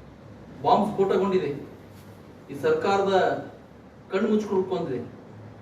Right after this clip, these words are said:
ಮಾಡಿದವರು ಯಾರು? ಡಿ ಕೆ ಬ್ರದರ್ಸ್ ಅವ್ರ ಬ್ರದರ್ಸ್ಗಳು.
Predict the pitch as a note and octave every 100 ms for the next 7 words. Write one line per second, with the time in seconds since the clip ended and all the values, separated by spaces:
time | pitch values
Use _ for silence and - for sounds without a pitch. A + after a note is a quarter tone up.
0 | - C#3+ F#3 G#3 G#3 G3 G3+ G#3 - F3+
1 | F#3+ F3+ F3 E3+ - - C#3+ C#3 D3+ -
2 | A#2